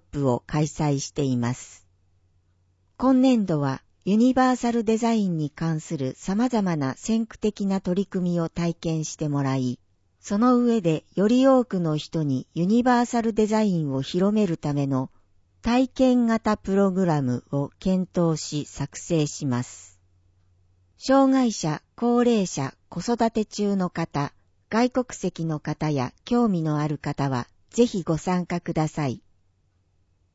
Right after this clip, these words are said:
日時、五月二十九日日曜、午後一時から四時、第一回。なお、十二月頃までに全八回開催予定。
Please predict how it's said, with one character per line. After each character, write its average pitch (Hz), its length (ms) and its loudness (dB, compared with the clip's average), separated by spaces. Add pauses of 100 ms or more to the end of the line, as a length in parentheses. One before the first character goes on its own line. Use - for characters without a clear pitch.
(300)
日 226 360 2
時、 139 240 -6 (500)
五 262 140 6
月 240 340 0
二 214 160 0
十 180 240 0
九 190 200 -4
日 147 540 -4
日 156 360 -2
曜、 156 320 0 (460)
午 254 140 4
後 208 160 2
一 208 280 -2
時 185 100 0
か 143 160 -2
ら 135 100 0
四 156 200 2
時、 - 260 -8 (600)
第 170 320 0
一 127 80 -12 (160)
回。 143 320 -2 (1040)
な 208 220 2
お、 165 160 -2 (100)
十 262 260 4
二 262 140 6
月 254 300 0
頃 233 240 4
ま 180 180 2
で 151 140 2
に 135 220 0 (180)
全 226 300 2
八 - 400 -8
回 220 240 0
開 180 240 -2
催 170 380 -2
予 160 140 0
定。 127 480 -4